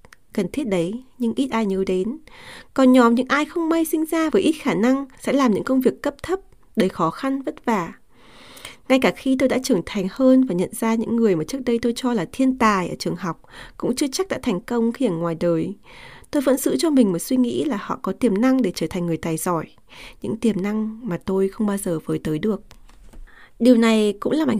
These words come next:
hưởng đến những năm đầu tôi làm giáo viên. Khi mới đi dạy học, tôi thường có khuynh hướng tìm xem học trò nào có khả năng thiên bẩm, nổi trội trong lớp học để dự đoán về thành công trong học tập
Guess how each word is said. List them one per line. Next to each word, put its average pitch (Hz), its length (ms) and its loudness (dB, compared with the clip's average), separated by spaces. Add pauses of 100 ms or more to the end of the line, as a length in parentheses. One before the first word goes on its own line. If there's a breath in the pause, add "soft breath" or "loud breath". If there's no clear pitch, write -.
hưởng 180 260 0
đến 175 140 -2
những 196 160 -2
năm 262 180 0
đầu 214 200 0
tôi 233 140 -2
làm 220 140 0
giáo - 260 -6
viên. 262 360 2 (440 loud breath)
Khi 262 200 0
mới 202 140 2
đi 220 140 0
dạy - 160 -6
học, 190 320 -8 (340 loud breath)
tôi 302 160 -2
thường 285 120 2
có 196 80 2
khuynh 277 240 -4
hướng 196 280 0
tìm 226 200 -2
xem 247 200 -4
học 214 160 -4
trò 185 140 -4
nào 175 360 -6 (220)
có 180 120 0
khả 202 200 0
năng 220 280 0
thiên 247 200 0
bẩm, 214 200 0 (920 loud breath)
nổi 220 220 8
trội 247 240 2
trong 254 120 -2
lớp 277 220 0
học 208 300 -2 (140)
để 175 120 -6
dự 190 140 -2
đoán 170 220 -2
về 208 120 -6
thành 170 160 -4
công 226 260 -2
trong 233 140 -2
học 202 140 -4
tập - 120 -8